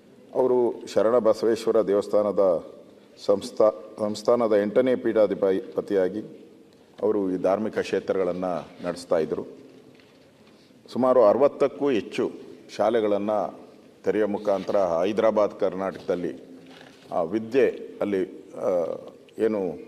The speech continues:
ಆ ವಿದ್ಯೆ ಏನು ಜಾಸ್ತಿ ಮಾಡಬೇಕಾಗಿತ್ತು, ಅದಕ್ಕೆ ಪ್ರ-, ಪ್ರೇರಣಾದಾಯಕವಾಗಿ ವಿದ್ಯೆ ಜೊತೆಗೆ ಅನ್ನದಾಸೋಹವನ್ನು ಮಾಡೋ ಮುಖಾಂತರ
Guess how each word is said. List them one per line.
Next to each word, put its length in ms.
ಆ 120
ವಿದ್ಯೆ 420
ಏನು 340
ಜಾಸ್ತಿ 360
ಮಾಡಬೇಕಾಗಿತ್ತು, 960
ಅದಕ್ಕೆ 300
ಪ್ರ-, 280
ಪ್ರೇರಣಾದಾಯಕವಾಗಿ 1400
ವಿದ್ಯೆ 340
ಜೊತೆಗೆ 340
ಅನ್ನದಾಸೋಹವನ್ನು 880
ಮಾಡೋ 240
ಮುಖಾಂತರ 480